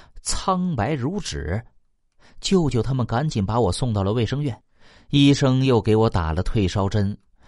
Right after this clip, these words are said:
来了个百试百灵的退烧针，却对我失效了。温度是越来越高，整个人已经开始恍恍惚惚了。就这样，一直拖到了晚上。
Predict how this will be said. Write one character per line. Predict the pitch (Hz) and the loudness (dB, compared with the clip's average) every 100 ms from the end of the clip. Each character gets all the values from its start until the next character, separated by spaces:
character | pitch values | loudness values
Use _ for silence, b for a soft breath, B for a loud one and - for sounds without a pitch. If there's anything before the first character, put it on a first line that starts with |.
| b b - | b b 2
来 | 107 147 | 4 4
了 | 156 | 4
个 | 101 | 0
百 | 98 90 92 | -2 -2 -2
试 | - 151 | -2 -4
百 | - 82 80 | -4 -4 -2
灵 | 78 139 | -2 -2
的 | 147 | -4
退 | - 143 | -2 -2
烧 | 147 147 | -2 0
针， | 156 160 _ _ _ | -2 -4 _ _ _
却 | - - 185 | -10 0 0
对 | 117 165 | 2 0
我 | 76 | -2
失 | - 170 | -4 -4
效 | - 220 110 | 0 0 -2
了。 | - - _ _ _ _ _ | -8 -18 _ _ _ _ _
温 | 147 180 185 | 0 0 2
度 | 147 | -2
是 | 95 143 | -4 -4
越 | 220 | -2
来 | 90 85 | -2 -2
越 | 98 | -2
高， | 92 76 B B B | -2 -6 B B B
整 | - 82 107 | -4 -2 -2
个 | 139 | -4
人 | 123 147 | -6 -6
已 | 82 | -6
经 | 131 | -8
开 | - 156 | -4 -4
始 | 147 | -2
恍 | 147 85 123 | -2 0 -2
恍 | 143 147 | -2 -6
惚 | - 151 | -6 -6
惚 | - 180 165 | -4 -4 -4
了。 | - _ _ _ _ _ - | -8 _ _ _ _ _ -2
就 | 95 | 0
这 | 110 98 | 2 0
样， | - - b b b | -2 -12 b b b
一 | 131 110 | 0 2
直 | 92 110 | 2 -2
拖 | - 165 170 | -4 -4 -2
到 | 175 | 0
了 | 117 | -2
晚 | 82 78 - | -2 -4 -4
上。 | - 95 | -8 -10